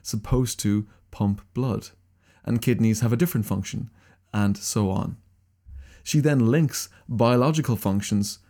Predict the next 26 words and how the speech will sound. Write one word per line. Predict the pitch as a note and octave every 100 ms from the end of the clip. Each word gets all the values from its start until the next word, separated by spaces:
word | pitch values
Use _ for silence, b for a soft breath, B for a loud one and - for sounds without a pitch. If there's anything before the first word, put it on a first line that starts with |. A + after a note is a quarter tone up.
| b
with | A2 A2+
mental | A#2 D#3+ A#2+
functions. | G2 G2 G2 - - - - _ _ _ _ _ _ _ _ _ -
Success | C#3 C3 D#3 D3 D#3
versus | - B2 A#2 G#2+
failure | - B2+ C#3+ B2+
of | A2+ F#2
biological | A2+ A#2 A#2 A2+ A2
function | G#2 A#2+ A#2+ - A#2 B B -
can | C3 B2+
be | C3+
equated | B2+ E3 E3 A2 G2+ b b -
with | A#2 -
truth | - D3+ D3 -
versus | A#2+ A2+ A#2 -
falsity | A2+ G2+ - G#2 G#2 B B
in | G#2 G2+
language, | A2+ C3 G#2 G#2 - - _ b b
since | - A#2+ A2 -
a | A2+
false | - B2 B2 A2+
or | G#2+ G2+
ambiguous | G2+ G2+ A2+ G2+ G2+ G2+
sentence | C3 C3+ C3 B2+ A#2+ b b
is | A2+ A2+
not | A#2+ C#3+